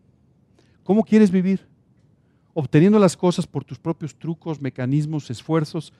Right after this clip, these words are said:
amistades, relaciones, etcétera, etcétera, como Jacob? ¿O quieres esperar por la voluntad de Dios,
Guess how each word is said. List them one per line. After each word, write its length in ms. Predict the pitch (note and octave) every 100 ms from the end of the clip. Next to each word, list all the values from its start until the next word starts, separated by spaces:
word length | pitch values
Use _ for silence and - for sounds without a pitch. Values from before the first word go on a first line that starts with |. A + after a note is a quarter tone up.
| _ _
amistades, 680 | - A#2 A2+ - D3 D#3 D#3+
relaciones, 600 | C3 B2 A#2 - D3+ D3+
etcétera, 420 | C3+ - E3 E3+
etcétera, 360 | D3 E3 E3 C#3+ - _
como 220 | _ C3
Jacob? 400 | A#2 B2+ - G3+ - _ _ _ _ _ _ _ _ _ _ _ _ _ _
¿O 80 | D3
quieres 280 | - F#3+ E3+
esperar 420 | D#3+ D3+ D3+ F3
por 120 | E3+
la 60 | C#3
voluntad 500 | C3+ B2 A#2+ D3+ D#3
de 120 | C#3
Dios, 400 | B2 D3+ G3